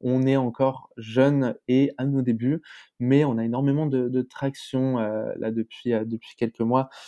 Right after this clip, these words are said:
On est accéléré par la World Bank, on est accéléré par, euh, Climate Kick, qui est l'organe, euh,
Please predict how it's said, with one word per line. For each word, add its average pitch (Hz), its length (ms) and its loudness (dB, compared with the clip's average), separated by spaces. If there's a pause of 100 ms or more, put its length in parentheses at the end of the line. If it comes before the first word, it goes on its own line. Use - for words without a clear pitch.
(200)
On 131 120 4
est 131 40 10
accéléré 123 420 4
par 127 160 -2
la 113 120 2
World 117 260 0
Bank, 131 280 2 (160)
on 120 140 -6
est 117 40 -4
accéléré 120 520 0
par, 117 240 -4
euh, 117 140 -2
Climate 123 380 -6
Kick, - 380 -2
qui - 200 -4
est 117 140 2
l'organe, 117 500 -2
euh, 110 80 -2